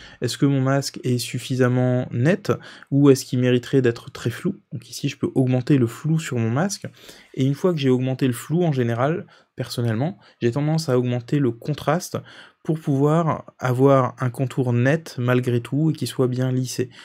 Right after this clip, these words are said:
Alors ici, c'est pas intéressant parce que on a le, on a pas mal de bleu du ciel qui est dans les coins. Par contre, en ayant augmenté le contour progressif d'une certaine valeur et le contraste d'une valeur proche,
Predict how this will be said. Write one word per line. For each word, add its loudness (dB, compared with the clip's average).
Alors -6
ici, -2
c'est 0
pas -2
intéressant 0
parce -10
que 0
on 2
a 4
le, 0
on 0
a 0
pas 0
mal 2
de 4
bleu 4
du -2
ciel 2
qui 0
est 6
dans 0
les 0
coins. -6
Par -6
contre, -10
en 0
ayant 2
augmenté 4
le 4
contour -2
progressif 0
d'une -2
certaine -2
valeur 2
et 8
le 4
contraste -2
d'une 0
valeur -2
proche, -2